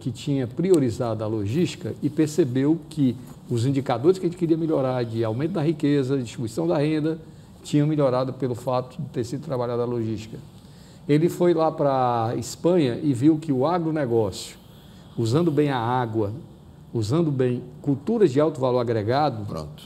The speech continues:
Speaker 1: mudaram a realidade econômica de uma região mais pobre na Espanha do que, do Cea-, que o Ceará é,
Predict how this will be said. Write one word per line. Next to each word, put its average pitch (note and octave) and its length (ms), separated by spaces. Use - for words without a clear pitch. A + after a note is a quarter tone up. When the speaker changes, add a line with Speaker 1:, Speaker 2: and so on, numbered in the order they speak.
Speaker 1:
mudaram C3+ 560
a - 20
realidade B2+ 500
econômica B2+ 560
de C3 60
uma B2 80
região B2+ 300
mais C3+ 480
pobre D#3 420
na D3 140
Espanha C#3 420
do D3 80
que, D3 180
do C#3 120
Cea-, - 260
que - 220
o C3+ 100
Ceará D3 340
é, B2+ 200